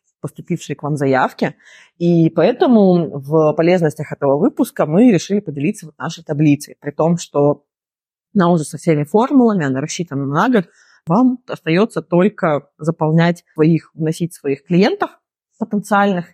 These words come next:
и существующих, и ставить, кто из них заплатил вам, а кто не заплатил. И, соответственно, ещё и расставлять дату. Всё, получается, ставите всего лишь несколько показателей, как бы можете ещё какие-то комментарии себе там написать,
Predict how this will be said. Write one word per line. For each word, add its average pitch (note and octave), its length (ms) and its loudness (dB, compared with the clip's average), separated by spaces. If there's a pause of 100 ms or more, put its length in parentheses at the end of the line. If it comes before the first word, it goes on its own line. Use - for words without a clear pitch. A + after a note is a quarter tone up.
(120)
и E3+ 600 0
существующих, F3+ 880 -2 (340)
и F3+ 260 -2
ставить, A#3+ 520 -2
кто G#3 180 2
из F3 140 0
них D#3 120 -4
заплатил G3 460 0
вам, D4+ 240 -2 (140)
а - 100 -10
кто - 140 -4
не A#3+ 120 2
заплатил. C#3+ 640 -8
И, G#3 360 0
соответственно, D3+ 460 -4
ещё E3+ 200 -4
и D#3 60 0
расставлять C#3+ 440 -6
дату. B2+ 320 -10 (320)
Всё, D#3 300 -2 (240)
получается, D3 680 -2 (380)
ставите D#3+ 400 -4
всего D#3+ 280 -2
лишь - 280 -8
несколько C#3+ 680 -6
показателей, A3+ 760 0 (180)
как D#3+ 160 -4
бы E3 80 4
можете F#3+ 400 2
ещё D#3+ 160 -2
какие-то E3 260 -6
комментарии A#3 460 0
себе G#3+ 220 0
там F#3+ 180 -2
написать, F3 420 -4